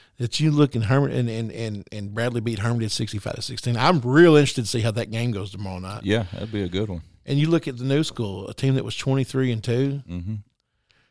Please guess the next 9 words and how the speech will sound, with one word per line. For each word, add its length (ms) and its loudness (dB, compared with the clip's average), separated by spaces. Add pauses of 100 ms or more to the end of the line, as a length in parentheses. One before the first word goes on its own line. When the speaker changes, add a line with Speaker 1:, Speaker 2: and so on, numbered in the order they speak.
(360)
Speaker 1:
They 100 -4
got 160 2
beat 160 0
by 80 -4
County 300 0
Line 240 2
in 60 0
their 120 -2
conference, 680 -4